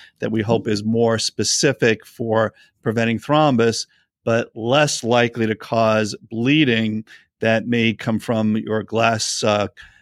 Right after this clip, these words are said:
your glass cutter person or other people that are, are involved in day-to-day activities, including soccer,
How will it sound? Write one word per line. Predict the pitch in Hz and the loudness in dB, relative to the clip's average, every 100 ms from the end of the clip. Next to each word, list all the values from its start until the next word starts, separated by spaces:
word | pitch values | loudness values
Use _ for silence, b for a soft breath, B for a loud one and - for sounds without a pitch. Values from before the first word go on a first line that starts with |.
| _ | _
your | - 113 | -4 -2
glass | 120 123 120 | 2 2 2
cutter | - 113 107 | 0 0 0
person | - 113 107 - 110 113 | 0 0 2 0 0 0
or | 113 117 | -2 0
other | 117 | -2
people | 110 113 104 | -2 -6 -4
that | 107 110 | 0 0
are, | 107 | 0
are | 113 107 104 | -2 -2 -4
involved | - 113 110 113 110 107 | -6 -4 0 2 2 0
in | 107 | -2
day-to-day | 104 113 107 113 | 2 0 2 2
activities, | 104 - 175 143 120 117 104 | 0 -2 0 2 2 2 -2
including | 98 123 110 | -4 -2 -2
soccer, | - 127 117 - 110 | 0 2 2 0 -4